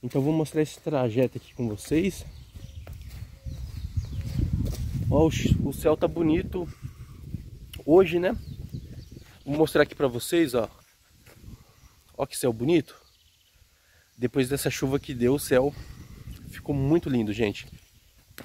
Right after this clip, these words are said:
Choveu no meio da noite. Choveu no meio da noite. Não sei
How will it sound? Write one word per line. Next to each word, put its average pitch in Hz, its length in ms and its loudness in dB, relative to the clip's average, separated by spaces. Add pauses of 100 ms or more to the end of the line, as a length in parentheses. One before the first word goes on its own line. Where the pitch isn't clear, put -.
(140)
Choveu 147 340 8
no 143 80 8
meio 139 160 6
da 135 140 6
noite. 143 460 2 (1600)
Choveu 131 300 6
no 135 80 8
meio 131 160 8
da 127 140 6
noite. 143 380 4
Não 151 280 6
sei 156 560 6